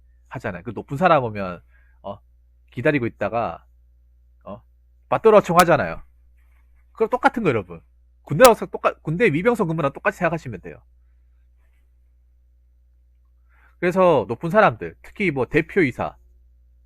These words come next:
어, 임원들, 뭐 공장장이나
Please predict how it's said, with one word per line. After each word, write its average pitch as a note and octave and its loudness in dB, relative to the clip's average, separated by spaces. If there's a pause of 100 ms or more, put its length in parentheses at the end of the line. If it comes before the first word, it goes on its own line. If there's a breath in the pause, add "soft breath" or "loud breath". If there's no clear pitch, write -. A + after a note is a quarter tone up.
(880)
어, - -20 (380)
임원들, D#3+ -2
뭐 - -20
공장장이나 B2+ -2